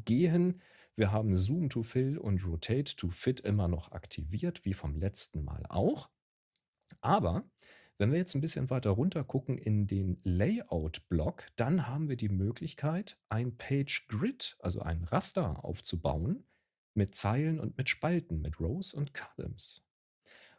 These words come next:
Und wenn ich an diesen Schiebereglern drehe oder eben, wie ihr es von Lightroom kennt, ähm, wenn ihr über die Zahl fahrt, dann könnt ihr da mit Klick und Mausbewegen die Zahl ändern oder reinklicken und mit der Tastatur etwas hineinschreiben.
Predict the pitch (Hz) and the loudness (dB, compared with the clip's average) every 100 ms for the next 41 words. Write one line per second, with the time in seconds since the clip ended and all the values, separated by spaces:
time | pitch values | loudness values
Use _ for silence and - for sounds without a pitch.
0 | _ 110 107 131 151 - 147 170 135 - | _ 0 2 2 0 0 0 2 2 2
1 | 196 170 156 - 139 123 147 190 185 147 | 2 2 -2 -2 -2 0 0 0 -2 0
2 | 127 131 110 117 110 110 117 - 95 90 | 0 0 0 2 2 0 -2 0 0 2
3 | 110 - 92 90 - 143 143 143 - - | 0 -2 -2 0 4 4 2 -2 -10 -2
4 | 113 113 107 104 107 92 95 82 - 98 | 0 2 2 0 0 0 0 0 2 2
5 | 123 139 - 120 123 87 85 90 85 82 | 2 0 0 0 0 0 0 -2 -2 -2
6 | 104 127 110 - - 123 123 - 90 95 | 0 0 -2 -6 -8 -6 -6 -6 -2 0
7 | 107 - 101 98 98 98 90 - 95 - | 0 -2 -4 -2 -2 -2 -4 0 0 0
8 | 95 92 85 82 76 80 87 101 - 92 | -2 -2 -2 -2 -4 -2 -2 -2 -4 -6
9 | - 90 90 90 87 85 - 82 - 113 | -6 -6 -4 -4 -6 -8 -8 -8 -4 -2
10 | - - 92 - 73 78 139 - - 120 | -2 -6 -8 -6 -4 -2 -2 -4 -4 -2
11 | 120 120 117 | 0 0 -4